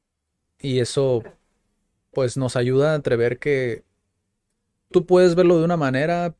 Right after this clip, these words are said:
pero en otra parte del mundo es, de cierta manera, irrelevante porque no es así como la gente lo percibe, ¿no? Que, digo, a final de cuentas son zonas, es un país, Colombia,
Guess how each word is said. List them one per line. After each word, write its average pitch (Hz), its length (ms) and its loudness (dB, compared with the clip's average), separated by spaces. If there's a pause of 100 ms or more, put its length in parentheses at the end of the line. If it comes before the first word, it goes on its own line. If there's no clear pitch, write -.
(340)
pero 135 200 -2
en 135 60 -2
otra 151 200 -2
parte 160 220 -2
del 143 100 2
mundo 143 440 0
es, - 520 -6 (340)
de 127 100 -4
cierta 135 260 -2
manera, 131 260 0
irrelevante 135 720 -2
porque 120 560 -8 (720)
no 123 320 -4
es 123 120 -4
así 131 240 -6
como 131 260 -6
la 110 100 -4
gente 120 240 -6
lo 123 120 -4
percibe, 120 420 -10
¿no? 139 240 -10 (840)
Que, 127 260 2
digo, 135 220 4
a 117 40 0
final 127 220 -2
de 143 60 0
cuentas 151 260 -4
son 135 200 -4
zonas, 143 520 -4
es 113 280 -6
un 127 100 -6
país, 113 440 -4
Colombia, 120 640 -2